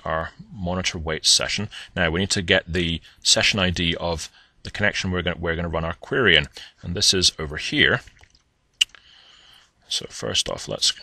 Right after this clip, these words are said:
make sure we, we get everything out of memory,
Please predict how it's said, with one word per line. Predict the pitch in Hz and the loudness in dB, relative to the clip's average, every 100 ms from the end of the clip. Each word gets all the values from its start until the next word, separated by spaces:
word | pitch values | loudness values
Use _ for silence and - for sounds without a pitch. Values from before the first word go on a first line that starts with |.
| - | -8
make | 95 - | -6 -4
sure | - 95 | -4 -4
we, | 82 85 - _ - - - | -6 -8 -14 _ -20 -20 -16
we | |
get | 95 95 | -8 -4
everything | 90 82 80 | -4 -4 0
out | 95 101 - - - _ _ - | 2 2 2 -2 -6 _ _ -18
of | 85 | -8
memory, | 85 90 110 127 | -4 0 0 0